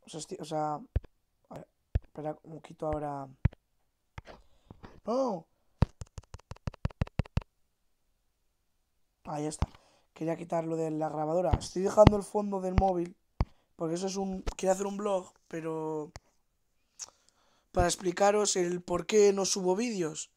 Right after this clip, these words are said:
No soy yo el que no sube vídeos, es mi internet. Ni siquiera sé si este se llegará a subir, por eso lo voy a intentar hacer cortito. Por, porque no subo un vídeo, no sé qué pasa con mi compañía de internet.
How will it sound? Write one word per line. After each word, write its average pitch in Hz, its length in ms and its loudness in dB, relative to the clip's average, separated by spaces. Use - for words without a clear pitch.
No 196 240 4
soy 190 260 2
yo 202 140 0
el 190 60 -6
que 170 360 -6
no 170 120 -8
sube 170 200 -8
vídeos, 170 340 -6
es 180 220 -6
mi 196 120 -8
internet. 180 460 -8
Ni 165 120 -10
siquiera 190 340 -2
sé 220 140 -4
si 208 160 -2
este 202 180 -6
se 185 100 -6
llegará 180 220 -2
a 170 40 -2
subir, 196 300 -4
por 175 140 -2
eso 175 160 0
lo 190 40 2
voy 190 80 2
a - 20 -2
intentar 196 260 -2
hacer 185 280 -2
cortito. 185 540 -4
Por, 180 160 0
porque 180 200 -8
no 208 100 -2
subo 202 200 -2
un 196 140 -6
vídeo, 202 280 -2
no 180 60 -6
sé 185 160 -2
qué 196 100 -8
pasa 196 280 -4
con 196 120 -8
mi 196 80 -8
compañía 180 800 -4
de 170 380 -4
internet. 180 500 -8